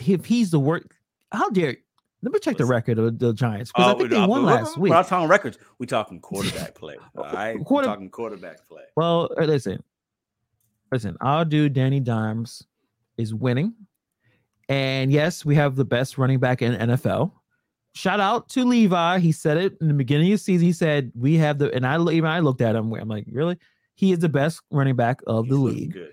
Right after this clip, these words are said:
Speaker 2: He's looking good.
Speaker 1: Um, Pierre, just like our boy, um, Nova Dasher, is a hater. Says the Giants suck. They don't.
Speaker 2: <laughs>
Speaker 1: Um, Hector,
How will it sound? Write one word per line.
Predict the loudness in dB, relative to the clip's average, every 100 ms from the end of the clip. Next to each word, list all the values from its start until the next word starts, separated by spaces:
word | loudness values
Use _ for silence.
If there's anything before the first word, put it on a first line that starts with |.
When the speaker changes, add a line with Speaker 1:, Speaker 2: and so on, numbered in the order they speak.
| _
Speaker 2:
He's | -20 -18
looking | -18 -18
good. | -16 -4
Speaker 1:
Um, | -2 0 0 0 2 0 0 -4 -10
Pierre, | -2 0 2 0 -2 _ _ _
just | -4 -4 -2
like | -2 0 -2 -4
our | -2 -2
boy, | 0 2 2 2 0 -2
um, | -2 0 0 0 0 -2 0
Nova | 0 0
Dasher, | 0 0 -2
is | -2
a | 0
hater. | 2 2 -2 _ _ _
Says | -4 -2
the |
Giants | 0 0 0 -2
suck. | -4 -4 -4 -4
They | -4
don't. | 0 0 -2 -6 -14
Speaker 2:
<laughs> | -16 _ _ _ -6
Speaker 1:
Um, | -2 0 0
Hector, | 0 0 0